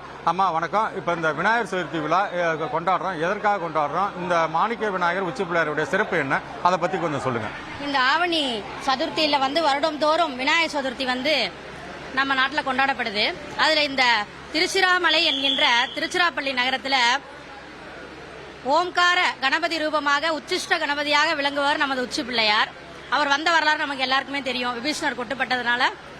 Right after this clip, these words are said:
Speaker 2: இங்க வந்து ரங்கநாத பெருமான் எழுந்தருளிக்கிறதுக்கு முது-, முழு முதற் காரணமே நமது உச்சி பிள்ளையார் விநாயக பெருமான் தான். அவருக்கு இப்ப நமக்கு இன்னைக்கு இந்த விநாயகர் சதுர்த்தி அன்னைக்கு ரொம்ப மெகா சைஸ் மாபெரும் கொழுக்கட்டை வந்து எழுபத்தஞ்சு கிலோ மேலையும், கீழே மாணிக்க விநாயக பெருமானுக்கு எழுபத்தஞ்சு கிலோ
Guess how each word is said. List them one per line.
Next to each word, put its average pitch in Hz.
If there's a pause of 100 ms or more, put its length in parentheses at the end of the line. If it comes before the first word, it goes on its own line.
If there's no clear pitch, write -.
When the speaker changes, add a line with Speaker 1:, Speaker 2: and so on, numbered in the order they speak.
(220)
Speaker 2:
இங்க 277
வந்து 269
ரங்கநாத 294
பெருமான் 262
எழுந்தருளிக்கிறதுக்கு 254
முது-, 254
முழு 285
முதற் 294
காரணமே 285
நமது 277
உச்சி 277
பிள்ளையார் 240
விநாயக 226
பெருமான் 208
தான். 202 (480)
அவருக்கு 330
இப்ப 302
நமக்கு 277
இன்னைக்கு 302
இந்த 254
விநாயகர் 294
சதுர்த்தி 254
அன்னைக்கு 254 (460)
ரொம்ப 302
மெகா 277 (140)
சைஸ் 302
மாபெரும் 320
கொழுக்கட்டை 294
வந்து 247 (340)
எழுபத்தஞ்சு 285
கிலோ 302
மேலையும், 285
கீழே 349
மாணிக்க 302
விநாயக 285
பெருமானுக்கு 254
எழுபத்தஞ்சு 254
கிலோ 262